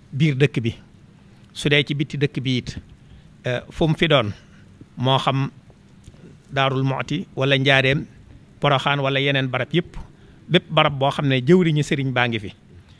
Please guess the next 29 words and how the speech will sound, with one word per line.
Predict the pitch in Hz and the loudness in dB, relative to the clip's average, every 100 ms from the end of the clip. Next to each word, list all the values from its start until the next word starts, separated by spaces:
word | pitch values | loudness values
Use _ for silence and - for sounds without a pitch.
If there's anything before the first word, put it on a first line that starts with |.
| - | -20
Serigne | - 147 139 | -4 0 2
bi | 131 | 0
mi | 131 131 | 2 2
ngi | 127 | 2
jaarale | 135 123 120 117 | 2 2 -2 -4
ci | |
moom | 135 120 | -2 0
ndigal | 120 123 120 | 0 0 0
loolee. | 104 107 107 104 - - - - - - - | 0 -2 -2 -4 -10 -20 -20 -20 -20 -20 -6
Eh, | 135 131 - 98 | -2 -2 -4 -2
yeneen | 143 160 151 | 0 2 4
yëngutu | 156 147 147 | 4 2 2
yi | 156 | 2
nga | |
xam | 170 165 | 2 0
ne | 147 | 2
daayira | 143 156 147 | 2 2 2
yi | 143 135 | 2 2
ñoo | 143 | 2
fi | - | 2
nekk | 139 131 - - - - - - - - | 0 0 -4 -18 -20 -20 -20 -20 -14 -6
ak | 139 | -2
représentant | 143 151 147 156 139 143 | -2 0 0 2 2 0
wu | 131 | 0
xalif | 143 131 | -4 -4
général | 147 135 131 | -4 -2 -2
de | |
Mouride | 131 143 135 | -2 -2 -4
yi, | 104 | -8